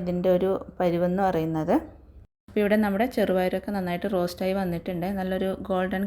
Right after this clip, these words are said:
കളറൊക്കെ വന്നിട്ടുണ്ട്. അതുപോലെ തന്നെ നല്ല സ്മെല്ലുണ്ട് കേട്ടോ. വേണമെന്നുണ്ടെങ്കിൽ ഇതൊന്ന് നമുക്ക് കഴിച്ച്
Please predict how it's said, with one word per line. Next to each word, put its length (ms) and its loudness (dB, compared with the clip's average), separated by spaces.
കളറൊക്കെ 460 -4
വന്നിട്ടുണ്ട്. 560 -2
അതുപോലെ 200 -4
തന്നെ 200 -4
നല്ല 200 -2
സ്മെല്ലുണ്ട് 600 -2
കേട്ടോ. 180 -12
വേണമെന്നുണ്ടെങ്കിൽ 480 0
ഇതൊന്ന് 240 -2
നമുക്ക് 260 -4
കഴിച്ച് 320 -2